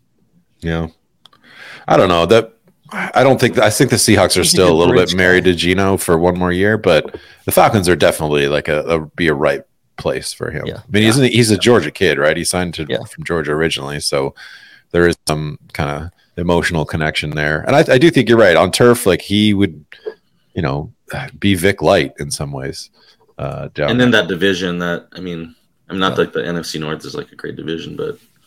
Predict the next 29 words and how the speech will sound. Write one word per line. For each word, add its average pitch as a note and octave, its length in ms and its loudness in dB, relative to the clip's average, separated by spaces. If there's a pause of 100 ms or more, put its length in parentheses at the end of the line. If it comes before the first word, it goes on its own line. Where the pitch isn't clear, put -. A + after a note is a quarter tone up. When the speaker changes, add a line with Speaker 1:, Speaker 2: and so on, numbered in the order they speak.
(240)
Speaker 1:
I - 80 4
feel B3 160 4
bad C#3+ 320 6
for C3 80 4
Speaker 3:
No. B2+ 100 4
Speaker 1:
him A2+ 80 0
because G#2+ 360 2
I G2 100 4
think, G#2 460 0
like, F#2+ 340 -2 (200)
uh, G#2 140 4
we've B2 320 2
been A2+ 160 4
critical G#2 480 4
of F2+ 60 0
Ohio F2+ 300 4
State F2+ 480 -2 (280)
in F2+ 220 -10
terms E2+ 240 -6
of, D2+ 80 -8
like, D#2 180 -4
making E2+ 320 -4
quarterbacks E2+ 540 0
ready E2+ 260 0
for F2 140 -8
the E2 160 -4
N E2 80 -2
F D#2+ 120 -8
L. F2+ 320 0